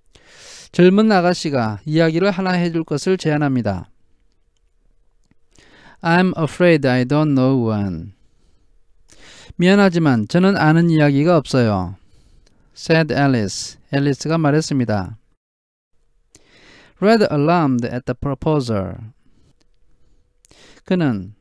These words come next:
그 제안에 다소 놀랐습니다. Then the dormouse shall. 그러면 동면지가 이야기를 하도록 하자. They both cried. 그들은 둘 다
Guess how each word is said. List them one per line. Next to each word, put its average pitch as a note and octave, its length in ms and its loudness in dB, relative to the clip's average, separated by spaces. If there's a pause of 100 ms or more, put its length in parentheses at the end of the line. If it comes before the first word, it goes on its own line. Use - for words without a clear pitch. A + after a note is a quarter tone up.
(100)
그 G3+ 240 2
제안에 C#3 580 -4 (160)
다소 C#3+ 280 -4
놀랐습니다. B2+ 840 -4 (1700)
Then A3+ 240 4
the G3+ 100 6
dormouse E3 640 2
shall. A2 520 -4 (1120)
그러면 F3 480 -2
동면지가 F#3+ 720 0
이야기를 D#3 420 0
하도록 D#3+ 400 -4
하자. G#2 360 -6 (1500)
They F3+ 200 2
both E3+ 480 -2
cried. A2+ 720 -6 (960)
그들은 F#3+ 460 2
둘 D3 240 -4
다 G#2 380 -4